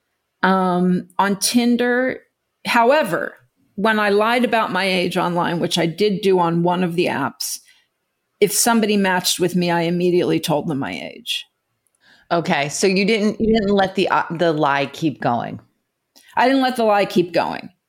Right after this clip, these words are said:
Speaker 1: which is different than some of the men I've dated who were, I was, I was on a vacation with a man in Panama when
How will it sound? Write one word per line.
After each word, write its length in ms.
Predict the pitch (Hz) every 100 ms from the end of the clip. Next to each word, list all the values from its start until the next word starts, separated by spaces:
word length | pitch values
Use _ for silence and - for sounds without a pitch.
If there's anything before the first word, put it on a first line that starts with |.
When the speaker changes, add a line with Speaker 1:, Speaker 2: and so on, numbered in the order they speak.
| _ _ _
Speaker 1:
which 200 | 214 233
is 180 | 240 180
different 560 | 302 359 214 180 - -
than 120 | 190
some 220 | 180 190
of 100 | 175
the 60 | 180
men 240 | 214 240
I've 160 | 156 156
dated 380 | 120 139 -
who 220 | - 175 170
were, 360 | 175 165 165 -
I 100 | 180
was, 220 | 220 233 208
I 100 | 220
was 180 | 277 254
on 320 | - 208 233 226
a 60 |
vacation 640 | 180 190 185 208 220 202 175
with 160 | 170
a 60 | 175
man 400 | 175 170 165 165
in 260 | - 170 -
Panama 720 | - 180 214 214 151 78 62 - _ _ _ _ _
when 600 | 175 196 185 180 170 -